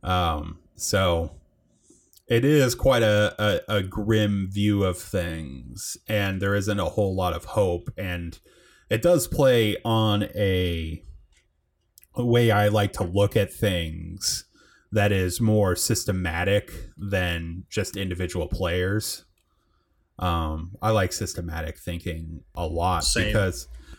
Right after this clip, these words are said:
Speaker 1: because, you know, the way individual players act is because of the system that they're in.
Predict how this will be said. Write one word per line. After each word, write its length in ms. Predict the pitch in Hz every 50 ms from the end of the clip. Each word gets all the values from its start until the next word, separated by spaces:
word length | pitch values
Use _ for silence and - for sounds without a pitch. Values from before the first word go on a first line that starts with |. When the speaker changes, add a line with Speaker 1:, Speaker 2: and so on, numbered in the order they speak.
| _ -
Speaker 1:
because, 640 | 135 123 156 147 139 131 127 123 117 - - - _ _ _ _ _ _ _ _ _
you 160 | - 143 135
know, 380 | 120 113 110 107 101 98 98 - _ _ _ _ _ _ _ _
the 160 | 117 123 123 120
way 500 | 131 143 143 135 135 131 127 123 120 -
individual 680 | - - 131 127 127 120 117 120 117 107 113 104 98
players 640 | - - - 131 127 123 117 107 107 107 101 98 - -
act 480 | - 143 156 147 131 135 135 131 - - _ _ _
is 280 | 117 113 113 113 104 -
because 440 | - 117 107 - - 131 117 104
of 100 | 113 101
the 100 | 101 98
system 600 | - - - 143 123 - - - 113 107 104 101
that 200 | 101 98 98 -
they're 220 | - 101 95 98 117
in. 320 | 131 110 - - - -